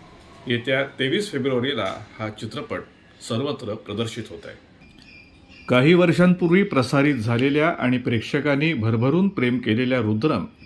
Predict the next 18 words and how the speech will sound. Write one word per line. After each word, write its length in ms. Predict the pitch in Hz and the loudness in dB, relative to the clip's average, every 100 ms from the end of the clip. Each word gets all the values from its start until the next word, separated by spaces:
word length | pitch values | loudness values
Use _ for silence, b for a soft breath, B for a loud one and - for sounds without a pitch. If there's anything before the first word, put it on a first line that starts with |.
| - | 0
या 160 | 113 | 2
मालिकेत 500 | 110 107 120 - 147 147 - | 4 2 0 -2 -2 -2 -2
किरण 220 | 143 180 | 0 0
करमरकर 560 | - 110 107 104 104 101 | 0 0 -2 -2 -4 -2
महत्त्वपूर्ण 500 | 123 135 135 117 110 | -2 -2 -4 -2 0
भूमिकेत 420 | 147 101 101 107 104 | 0 -2 -4 -4 -4
होते. 320 | 98 - - - - - - - - - - | -8 -8 -12 -18 -20 -20 -20 -20 -20 -8 -2
एकता 320 | 120 160 165 | 0 2 2
कपूर 340 | 165 160 185 | 0 0 2
यांनी 220 | 160 147 | 2 2
दिग्दर्शित 460 | 127 117 139 - 135 - | -2 0 0 0 -4 -2
केलेल्या 460 | 131 139 139 147 156 - | 0 2 2 0 -2 -8
घर 360 | - 107 131 208 - | -6 0 2 0 0
एक 260 | 147 - 120 | -2 -2 0
मंदिर 360 | 127 127 156 | 0 2 2
या 180 | 139 127 | 2 0
हिंदी 300 | 101 117 139 | -2 -2 -2
मालिकेने 580 | 117 113 151 156 113 | 0 0 0 0 -2